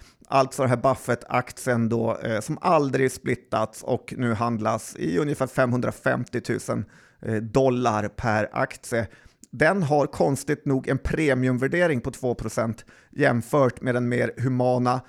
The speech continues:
eh, B-aktien som är en femtonhundradel av A-aktien. Eh, egentligen borde den kosta trehundrasextiosex dollar, men den kostar trehundrasextio.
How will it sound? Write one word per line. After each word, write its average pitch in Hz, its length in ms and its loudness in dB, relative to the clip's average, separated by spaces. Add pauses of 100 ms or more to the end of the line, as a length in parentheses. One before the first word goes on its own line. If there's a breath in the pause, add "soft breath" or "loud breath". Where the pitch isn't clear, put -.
(360 soft breath)
eh, 113 340 0 (100)
B-aktien 127 1000 0
som 123 300 -4
är 117 320 0
en 113 240 -2
femtonhundradel 131 1500 0
av 110 420 -8
A-aktien. 110 640 -6 (300 soft breath)
Eh, 120 160 0
egentligen 185 460 0
borde 180 180 4
den 160 120 2
kosta 156 320 0
trehundrasextiosex - 1600 -2
dollar, 156 400 4 (340 soft breath)
men 143 360 0
den 135 200 2
kostar 127 500 0
trehundrasextio. 120 1200 -2